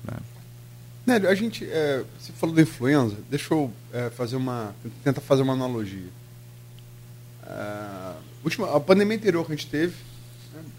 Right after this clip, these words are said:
Speaker 2: tá bem registrada, é gripe espanhola. Tem esse nome porque a imprensa da Espanha foi a primeira a noticiar, na verdade ela começa no Kansas, estado dos Estados Unidos. E como a Espanha não tava envolvida na Primeira Guerra Mundial, e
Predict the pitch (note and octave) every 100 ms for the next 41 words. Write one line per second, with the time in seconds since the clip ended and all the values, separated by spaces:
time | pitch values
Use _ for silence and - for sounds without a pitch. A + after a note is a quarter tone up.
0 | - B2 A#2 A2+ B2 C#3+ - C3 C#3+ D#3
1 | - - B2 A#2+ B2 - C#3 B2 C#3+ D#3
2 | D#3+ - - - - - - - - -
3 | - D#3+ F#3 - D3 C#3 E3 D3+ A2 -
4 | - C#3 C#3 B2+ A#2+ A#2 B2 A2 D#3 D#3+
5 | C#3 - - C#3 C3 A#2+ C3 B2+ C3+ C3
6 | - D#3+ D#3 C3 C3+ C#3 B2+ B2+ - F3
7 | - C#3+ D#3+ - D3+ C3 - C3 B2+ A#2
8 | B2+ B2 A#2 A#2 C3 D3 - - - -
9 | - - - - - - - - - C3+
10 | C3 F3 F#3+ - - D#3+ E3+ E3+ F#3 F3+
11 | F3 - D3 C3+ C3+ C#3 C3 C3 B2 B2
12 | A#2+ A#2 C3+ D#3+ D#3 A#2+ - - - -
13 | - - - - - - - C3 C3+ C3+